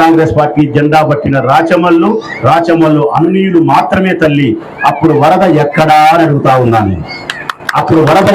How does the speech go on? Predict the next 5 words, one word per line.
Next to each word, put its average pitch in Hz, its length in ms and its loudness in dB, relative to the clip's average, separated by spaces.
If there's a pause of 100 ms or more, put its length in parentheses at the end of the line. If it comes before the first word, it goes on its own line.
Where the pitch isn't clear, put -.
(120)
ఎక్కడా 170 300 0 (140)
అని 196 140 2
అడుగుతా 165 260 2 (100)
ఉన్నాను. 139 300 0 (1800)
ఎక్కడ 233 180 0